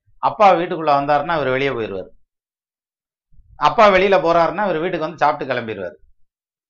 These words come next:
அல்லது சிலர் பாத்தீங்கன்னாக்க, "எங்க அப்பா கிட்ட பேசியே ரெண்டு வருஷம் ஆச்சு, அஞ்சு வருஷம் ஆச்சு" அப்படிம்பாங்க. பேசாமலே இருப்பேன் அந்த ஆப்பிங் கூட. அப்படி என்னத்தை சாதிக்க போறாங்கன்னு தெரியல, அல்லது தகப்பனார் தான் என்னத்தை சாதிக்க போறாருன்னு தெரியல. ஏன்னா கூப்பிட்டாலும் பே-, இவன் நின்னு பேசினா தானே அவரு பேசுவாரு பாவம்.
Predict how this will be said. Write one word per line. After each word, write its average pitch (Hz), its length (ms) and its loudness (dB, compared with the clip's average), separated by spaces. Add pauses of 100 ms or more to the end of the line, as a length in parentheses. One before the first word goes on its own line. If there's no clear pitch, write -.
(400)
அல்லது 156 640 0
சிலர் 196 300 0
பாத்தீங்கன்னாக்க, 165 720 -4
"எங்க 139 200 -4
அப்பா 139 200 0
கிட்ட 160 200 -2
பேசியே 151 500 -6 (480)
ரெண்டு 131 220 -12
வருஷம் 123 280 -6
ஆச்சு, - 280 -14 (340)
அஞ்சு 151 340 -4
வருஷம் 147 280 -4
ஆச்சு" - 300 -10
அப்படிம்பாங்க. 104 420 -12 (340)
பேசாமலே 180 400 -2
இருப்பேன் 139 240 -6
அந்த 113 120 -6
ஆப்பிங் 120 220 -8
கூட. 92 220 -16 (760)
அப்படி 165 340 -2
என்னத்தை 226 280 -4
சாதிக்க 185 340 2
போறாங்கன்னு 151 540 -4
தெரியல, 120 60 -8
அல்லது 147 420 -4
தகப்பனார் 196 540 2
தான் 196 220 0
என்னத்தை 175 180 -6
சாதிக்க 156 320 -4
போறாருன்னு 143 360 -4
தெரியல. 135 140 -6
ஏன்னா 156 320 -6
கூப்பிட்டாலும் 190 440 -2
பே-, 151 180 -4
இவன் 147 180 -10
நின்னு 165 220 -12
பேசினா 175 380 -8
தானே 165 160 -6
அவரு 147 200 -6
பேசுவாரு 127 400 -14
பாவம். 98 260 -16